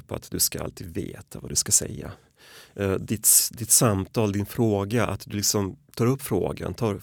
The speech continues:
första steget och, eh, bekräftar är oerhört värdefullt och viktigt. Det andra är lyft frågan på jobbet. Ställ krav på dina kollegor och din chef att ni ska få lov att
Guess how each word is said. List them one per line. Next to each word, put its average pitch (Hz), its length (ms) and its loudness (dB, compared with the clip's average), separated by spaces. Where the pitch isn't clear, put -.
första - 360 -4
steget 113 640 -2
och, - 360 -10
eh, 95 240 -2
bekräftar - 580 -2
är 98 300 -4
oerhört 95 380 -2
värdefullt 87 480 -6
och 90 60 -8
viktigt. - 480 -10
Det 139 160 2
andra 110 260 6
är 101 300 4
lyft 120 380 2
frågan 110 360 4
på 113 120 0
jobbet. - 600 0
Ställ 110 300 2
krav 117 400 4
på 104 180 -6
dina 98 180 0
kollegor 101 600 0
och 101 160 -4
din 101 100 -4
chef - 460 -8
att - 200 -12
ni 95 100 -4
ska - 180 -4
få - 100 -8
lov 98 280 0
att 98 340 -4